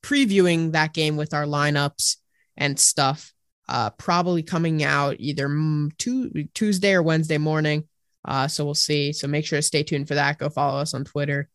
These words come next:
Not finishing it up yet 'cause we still got another segment. We got our Chelsea update segment, and we got some better music this time in case you were sitting a little bit in suspense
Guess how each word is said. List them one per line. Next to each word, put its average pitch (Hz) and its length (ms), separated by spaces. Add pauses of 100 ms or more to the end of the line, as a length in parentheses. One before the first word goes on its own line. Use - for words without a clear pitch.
(120)
Not 170 200
finishing 170 360
it 160 80
up 156 160
yet 151 200
'cause 151 140
we 151 60
still 175 180
got 170 160
another 180 260
segment. 160 560 (640)
We 156 100
got 160 320 (340)
our 156 100
Chelsea 190 520
update 180 440
segment, 151 440
and 156 80
we 151 80
got 160 200
some 170 140
better 180 260
music 160 400
this 156 160
time 151 320 (280)
in 160 100
case 190 240
you 185 80
were 175 60
sitting 190 340
a 180 40
little 202 220
bit 202 120
in 202 100
suspense - 840